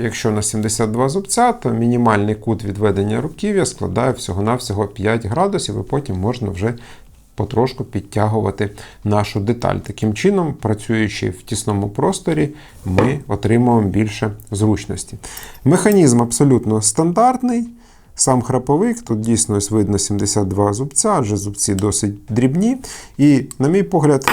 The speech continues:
не вистачає однієї маленької деталі.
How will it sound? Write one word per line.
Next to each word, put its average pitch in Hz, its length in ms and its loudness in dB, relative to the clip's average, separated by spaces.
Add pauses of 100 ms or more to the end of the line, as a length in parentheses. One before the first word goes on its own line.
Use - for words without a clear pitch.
(120)
не 123 60 4
вистачає 127 640 2
однієї 117 460 2
маленької 117 680 0 (220)
деталі. 101 640 2